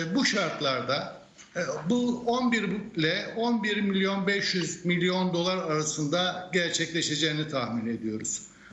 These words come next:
Aslında Avrupa'da, e, bu denli zorluklar içerisinde savaşırken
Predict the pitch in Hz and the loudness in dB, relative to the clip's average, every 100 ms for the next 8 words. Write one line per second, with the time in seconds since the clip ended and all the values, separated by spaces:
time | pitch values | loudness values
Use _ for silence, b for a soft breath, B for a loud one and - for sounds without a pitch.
0 | 131 202 233 - 277 240 - 143 - - | -4 2 2 4 2 4 2 0 -6 -12
1 | - - _ _ _ _ 135 180 226 - | -18 -20 _ _ _ _ 0 2 0 0
2 | 180 139 123 - - - _ _ - 139 | 0 2 -2 -4 -14 -20 _ _ -10 -4
3 | 135 139 135 135 131 135 240 226 208 175 | 0 0 2 0 -2 0 2 2 2 2
4 | 185 208 165 180 170 175 190 180 160 160 | 0 2 2 2 0 0 2 2 0 0
5 | 185 - 151 156 - 151 - 120 - | -2 0 0 2 0 -2 -2 -2 -4